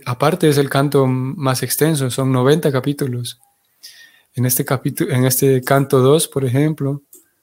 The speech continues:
para que veamos solamente la comparación,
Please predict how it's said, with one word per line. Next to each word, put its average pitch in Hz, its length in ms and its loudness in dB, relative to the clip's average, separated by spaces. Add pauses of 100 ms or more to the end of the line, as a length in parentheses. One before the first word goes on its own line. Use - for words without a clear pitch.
(480)
para 127 240 -4
que 131 120 -4
veamos 139 720 0
solamente 131 600 -4
la 127 140 -8
comparación, 131 720 -4